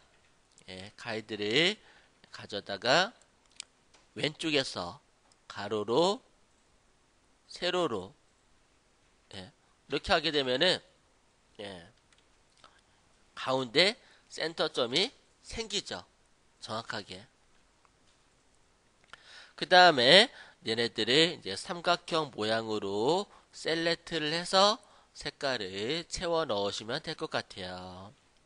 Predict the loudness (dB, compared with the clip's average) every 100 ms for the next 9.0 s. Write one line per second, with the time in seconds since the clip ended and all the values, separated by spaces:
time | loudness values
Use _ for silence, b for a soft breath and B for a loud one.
0 | _ _ -20 -20 _ -14 -8 -8 -8 -6
1 | -4 2 4 4 0 B B B B -20
2 | -16 -4 0 2 2 2 2 2 -2 0
3 | -2 0 -2 -2 2 2 4 4 4 2
4 | b b b b _ -10 -8 -6 -6 -8
5 | -2 0 0 -4 -6 -4 -4 -6 -6 -6
6 | -6 -8 -6 -2 0 2 4 4 2 B
7 | B B -10 -6 -4 -2 -2 0 2 2
8 | 2 -4 _ _ _ _ -4 2 2 0